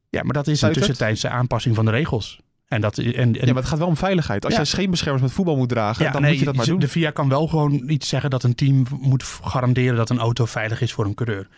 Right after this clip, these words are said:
Speaker 2: Ja.
Speaker 1: Dan zouden ze het daarop kunnen gooien. Ja, dat zou kunnen.
Speaker 2: Dat, dat
Speaker 1: Maar dan
Speaker 2: lijkt
Speaker 1: heeft
Speaker 2: me
Speaker 1: niet
Speaker 2: goed.
Speaker 1: alleen Mercedes een probleem. Want dan heeft Ferrari ook een probleem.
Speaker 2: Ja, en
Speaker 1: Want
Speaker 2: dan
Speaker 1: die
Speaker 2: wordt, wordt
Speaker 1: die
Speaker 2: eigenlijk de, oké, dan wordt het kampioenschap saaier. Dat moeten we misschien ook niet willen.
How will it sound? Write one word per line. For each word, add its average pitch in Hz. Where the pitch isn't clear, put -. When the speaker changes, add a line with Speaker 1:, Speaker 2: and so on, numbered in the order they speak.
Speaker 2:
Ja. 240
Speaker 1:
Dan 131
zouden 110
ze 120
het 104
daarop 104
kunnen 123
gooien. 110
Ja, 117
dat 107
zou 117
kunnen. 113
Speaker 2:
Dat, 127
dat -
Speaker 1:
Maar 113
dan 135
Speaker 2:
lijkt 135
Speaker 1:
heeft 123
Speaker 2:
me 156
Speaker 1:
niet 123
Speaker 2:
goed. -
Speaker 1:
alleen 120
Mercedes 139
een 104
probleem. 104
Want 104
dan 110
heeft 113
Ferrari 123
ook 151
een 151
probleem. 104
Speaker 2:
Ja, 175
en -
Speaker 1:
Want -
Speaker 2:
dan 135
Speaker 1:
die 120
Speaker 2:
wordt, 123
wordt -
Speaker 1:
die 117
Speaker 2:
eigenlijk 120
de, 127
oké, 120
dan 101
wordt 110
het 117
kampioenschap 143
saaier. 92
Dat 113
moeten 135
we 143
misschien 143
ook 143
niet 117
willen. 98